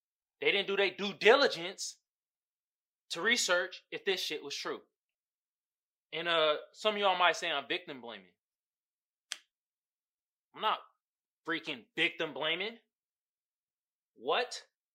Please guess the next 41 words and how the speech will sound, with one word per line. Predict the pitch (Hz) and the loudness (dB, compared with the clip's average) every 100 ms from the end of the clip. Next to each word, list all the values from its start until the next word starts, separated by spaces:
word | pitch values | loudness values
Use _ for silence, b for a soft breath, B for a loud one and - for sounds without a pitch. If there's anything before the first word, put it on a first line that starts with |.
| _ _ _ _ _ _ _ _ _ _ | _ _ _ _ _ _ _ _ _ _
I | 175 202 | 12 12
done | 302 220 | 12 12
got | - - - | 8 6 4
hit | 185 147 151 | 0 0 -2
with | 135 127 | -4 -4
scams | - 156 147 139 139 | 0 2 2 -2 -8
before | 135 139 170 156 156 147 | -6 -6 -6 -6 -4 -4
and | 117 | -4
swindled. | - 147 180 190 240 269 - _ _ _ _ _ _ _ _ _ _ _ | -4 0 0 2 0 -2 -14 _ _ _ _ _ _ _ _ _ _ _
And | 226 247 | 4 8
you | |
know | 254 269 | 10 10
what? | 294 277 | 10 8
I'll | 269 269 | 8 8
be | 240 | 6
like, | 170 143 - | 6 4 -2
"Damn | 220 269 269 | -4 -2 -2
it, | 269 - _ 254 | -6 -12 _ 4
I | 269 | 4
should | 262 240 | 4 -4
have | 190 | -2
done | 190 190 175 | 0 0 4
better | 185 202 196 202 b b | 6 6 6 -4 b b
and | - | -12
should | - 151 | -6 -2
have | 139 | 4
asked | 165 190 196 175 | 8 8 8 4
more | 175 180 | -2 -2
questions." | - 156 - - - b - | 0 0 0 -10 -18 b -8
You | 269 427 | 0 10
know | 415 | 12
what | 403 359 | 12 10
the | 254 | 10
word | 330 339 339 320 | 12 12 12 10
of | 302 | 6
the | - | 8
day | 311 311 311 320 | 10 10 10 2
is? | - 247 | 0 2
And | 254 | 4
it | 269 | 6
was | 262 277 277 | 6 6 4